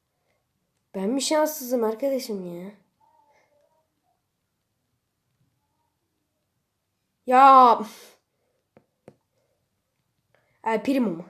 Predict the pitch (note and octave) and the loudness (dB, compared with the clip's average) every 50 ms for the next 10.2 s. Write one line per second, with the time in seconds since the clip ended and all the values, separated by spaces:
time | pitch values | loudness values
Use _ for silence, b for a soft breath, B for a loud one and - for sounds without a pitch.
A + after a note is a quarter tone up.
0 | _ _ _ _ _ _ _ _ b b b b b b b A#3+ C#4 D4 E4+ D#4 | _ _ _ _ _ _ _ _ b b b b b b b -4 0 0 2 2
1 | D4 D4 D4 A#3+ B3+ C#4+ D#4 E4 E4+ E4+ D4+ D#4 D#4 - - - - D#4+ D#4 - | 2 0 -2 -4 -2 -4 -2 -2 -2 -4 -4 -8 -12 -14 -14 -14 -14 -14 -12 -12
2 | - - B3+ C4+ C#4+ D#4 D#4 D4+ C4 G#3 F3+ F3 F3 F3+ G3 G#3+ - _ _ _ | -12 -10 -8 -4 -4 -2 -2 -2 -4 -4 -8 -10 -12 -14 -14 -16 -20 _ _ _
3 | _ _ _ _ _ _ _ _ _ _ _ _ _ _ _ - - _ _ _ | _ _ _ _ _ _ _ _ _ _ _ _ _ _ _ -20 -20 _ _ _
4 | _ _ _ _ _ _ _ _ _ _ _ _ _ _ _ _ _ _ _ _ | _ _ _ _ _ _ _ _ _ _ _ _ _ _ _ _ _ _ _ _
5 | _ _ _ _ _ _ _ _ _ _ - _ _ _ _ _ _ _ _ _ | _ _ _ _ _ _ _ _ _ _ -20 _ _ _ _ _ _ _ _ _
6 | _ _ _ _ _ _ _ _ _ - - A3 A3+ C4 C#4+ D4 D4 C#4+ B3+ C#4 | _ _ _ _ _ _ _ _ _ -14 -8 -6 -4 0 2 2 2 2 0 -2
7 | C#4 C#4 C#4+ C#4+ C4 C4 B3+ C4 C4+ B3+ - C4+ C4+ C4+ C4+ B3 C4 B3+ B3+ C#4+ | -2 -2 -4 -4 -4 -4 -2 -2 -4 -4 -4 -6 -6 -6 -6 -8 -8 -10 -8 -10
8 | C#4+ D#4 E4 F4+ D#4+ G3+ E3+ - - _ _ _ _ _ _ _ _ _ _ _ | -10 -10 -10 -10 -10 -12 -14 -18 -20 _ _ _ _ _ _ _ _ _ _ _
9 | _ _ _ - B3 C4+ D4 D#4 C#4 A#3+ G#3+ G3+ - G3 G3 - - - G#3 F#3+ | _ _ _ -12 -8 -4 -4 -2 -2 -4 -6 -10 -12 -16 -18 -18 -18 -18 -18 -18
10 | - - - | -18 -20 -20